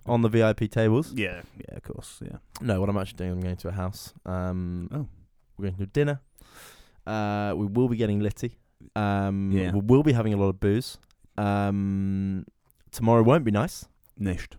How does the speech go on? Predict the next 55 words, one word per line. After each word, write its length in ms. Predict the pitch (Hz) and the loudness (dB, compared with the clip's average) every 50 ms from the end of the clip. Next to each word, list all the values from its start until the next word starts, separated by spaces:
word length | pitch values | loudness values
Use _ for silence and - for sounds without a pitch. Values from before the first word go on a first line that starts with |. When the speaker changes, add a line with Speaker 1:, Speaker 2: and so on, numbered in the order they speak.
| - | -8
Speaker 1:
Uh, 600 | - 107 107 107 104 104 104 104 104 104 104 104 - - | -4 -2 0 0 0 0 0 0 0 0 0 -2 -2 -2
nicht 480 | 110 117 156 170 165 - - - - - | 0 0 0 0 -2 -6 -10 -12 -8 -6
bad. 380 | 156 160 147 113 95 92 - - - - _ _ - - | -6 -4 -4 -4 -4 -6 -10 -14 -20 -20 _ _ -8 -2
Nicht 240 | 143 190 180 - | 0 0 0 0
schlecht. 440 | - 190 190 160 110 - - - - - - - - - - - - | 0 0 2 2 0 -2 -6 -14 -20 -20 -20 -20 -20 -20 -20 -6 -2
When 120 | 120 120 | 2 4
I 120 | 135 143 143 | 4 4 4
was 140 | 143 135 | 4 2
in 100 | 139 135 117 | 0 0 2
Germany, 500 | 131 135 123 117 104 95 87 - - - _ _ _ - | 4 4 4 4 2 0 -4 -6 -10 -16 _ _ _ -4
I've 120 | 104 104 98 | -4 -2 -2
got 120 | - 104 | -2 -2
a 60 | 95 | -4
flipping 480 | - - - - - 113 98 - 104 98 | -4 -8 -12 -8 -6 -6 -4 -4 -4 -4
good 120 | 95 90 | -4 -6
story. 300 | - - - 101 95 69 | -6 -4 -2 -2 0 0
I 80 | 76 110 | 0 -2
used 140 | 113 - - | -2 -2 -2
to 60 | 120 | -2
work 140 | 113 - - | -2 -2 -2
for 80 | 110 | -4
a 40 | 95 | -6
German 340 | 92 104 104 98 92 92 90 | 0 2 2 4 4 2 -2
company, 440 | - - 92 87 - 87 82 80 80 - | -4 -6 -6 -6 -6 -8 -8 -10 -12 -12
okay? 260 | - - 95 101 120 - _ _ _ _ _ _ _ | -10 -8 -8 -8 -8 -10 _ _ _ _ _ _ _
Speaker 2:
Yeah. 200 | - 123 120 165 - - - | 0 0 0 0 -2 -6 -4
Speaker 1:
And 100 | 107 104 | -2 0
I 60 | 107 | 0
got 140 | 104 - - | 0 0 0
sent 220 | - 117 107 85 | -2 -2 -2 -2
to 40 | - | -2
Germany 360 | - 110 101 98 92 90 90 | 0 2 4 4 2 0 -2
a 60 | 87 | -4
lot. 200 | 85 90 80 - - | -6 -6 -6 -6 -6
I 80 | - 101 | -6 -4
got 140 | 104 - - | -4 -2 -2
sent 140 | 120 110 | -2 -2
there 100 | 101 98 | -2 -4
for 80 | 95 104 | -6 -2
one 240 | 95 98 95 95 95 | 0 2 2 2 2
week. 340 | 95 98 95 - _ - - - - _ _ _ _ _ _ _ - | 0 -4 -6 -8 _ -20 -20 -20 -20 _ _ _ _ _ _ _ -6
And 60 | 101 | -4
I 40 | 101 | -2
was 60 | 98 | 0
in 80 | 104 104 | 0 0
a 20 | |
Munich 360 | 104 110 117 113 101 95 - | 2 2 4 2 2 2 0
office. 440 | 101 95 - - - - - - - _ _ _ | -2 -4 -4 -6 -14 -16 -20 -20 -20 _ _ _
And 80 | - 104 | -4 -2
they 60 | 107 | 0
all 160 | - 123 127 | 0 -2 -4
spoke 220 | - - 123 92 95 | -4 -4 -4 -4 -2
German 340 | 95 113 110 101 95 87 80 | 0 0 2 2 0 -2 -6
together. 380 | - - 90 87 76 - 104 - _ _ _ - | -8 -10 -12 -12 -12 -12 -16 -20 _ _ _ -18
Speaker 2:
<laughs> 60 | 104 | -16